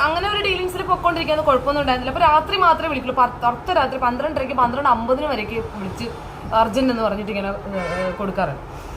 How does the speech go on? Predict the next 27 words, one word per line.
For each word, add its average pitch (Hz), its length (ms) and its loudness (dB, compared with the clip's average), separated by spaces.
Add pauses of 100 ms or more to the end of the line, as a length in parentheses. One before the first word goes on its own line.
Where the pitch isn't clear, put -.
(400)
അപ്പോൾ 262 400 0
മനുഷ്യത്വം 285 600 0 (120)
എന്നൊരു 381 240 -2
സംഭവത്തിൻ്റെ 359 580 2
പേരിലാണ് 359 460 0
നമ്മൾ 311 220 2 (280)
ആ 311 220 8
സമയം 330 300 2
കഴിഞ്ഞാലും 294 400 0
നമ്മൾ 277 180 -2 (140)
ഡെലിവറി 277 280 2
ഒക്കെ 294 100 -4
ചെയ്ത് 294 240 -2
കൊടുക്കണം. 226 240 0
അപ്പോൾ 240 80 -4
ഇതുപോലെ 254 300 0 (360)
അത്യാവശ്യക്കാർക്ക് 339 880 4
നമുക്കിപ്പോൾ, 311 560 2
ഏഹ്, 247 220 2
മെയിൻ 262 220 -2
കൊടുക്കാൻ 277 340 4
പറ്റാത്തൊരു 269 440 2
മാനസികാവസ്ഥയിലേക്കാണ് 269 1040 2
നമ്മൾ 233 240 0
എത്തിപ്പെട്ടിരിക്കുന്നത്. 165 800 -4 (420)
കാര്യം, 262 260 6 (100)
ഏഹ്, 247 120 0